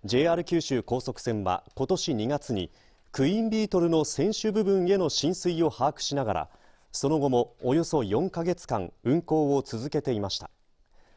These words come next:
浸水センサーの位置をずらすなど、隠蔽工作も行っていて、国土交通省による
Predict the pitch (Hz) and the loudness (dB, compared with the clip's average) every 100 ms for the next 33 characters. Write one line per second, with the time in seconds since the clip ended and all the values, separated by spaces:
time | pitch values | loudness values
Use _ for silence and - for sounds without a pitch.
0 | _ _ _ _ _ - - - 139 175 | _ _ _ _ _ -18 -4 0 2 2
1 | 185 175 185 175 165 156 147 160 - 151 | 0 2 2 2 2 2 2 0 2 2
2 | 107 123 160 - 135 104 90 - - 120 | 2 0 -2 -2 -2 0 -2 -4 -4 -2
3 | 175 214 208 208 208 180 160 131 117 143 | 2 2 2 0 0 0 2 2 2 0
4 | 139 - 120 - 92 - - - - - | -4 -2 -4 -2 -4 -4 -14 -20 -20 -2
5 | 135 131 202 220 220 208 220 202 180 170 | 0 4 2 2 0 0 -2 0 2 2
6 | 147 135 117 | 2 4 2